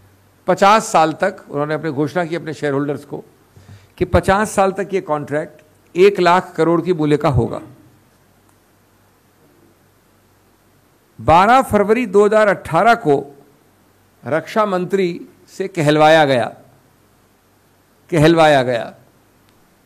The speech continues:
और इसलिए जैसे मेरे colleague जयपाल रेड्डी जी ने कहा कि कई सारे ऐसे कनिष्ठ मंत्री नियुक्त हुए हैं, वरिष्ठ मंत्री नहीं, जिनसे आसान है कहलवाना।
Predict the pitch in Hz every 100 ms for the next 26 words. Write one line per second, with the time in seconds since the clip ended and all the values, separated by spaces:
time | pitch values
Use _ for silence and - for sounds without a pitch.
0 | _ - 131 135 - 180 165 139 160 156
1 | 156 143 147 165 147 - 123 139 151 147
2 | 139 139 143 127 120 135 135 127 - 147
3 | 139 143 147 135 104 143 135 - _ _
4 | _ _ _ _ _ 151 185 - - -
5 | - 131 143 127 143 135 - - 127 143
6 | 143 - 135 135 123 123 - - _ _
7 | _ 107 120 143 - 135 127 131 123 113
8 | - - _ _ 123 135 160 131 123 151
9 | 135 131 110 107 - - 175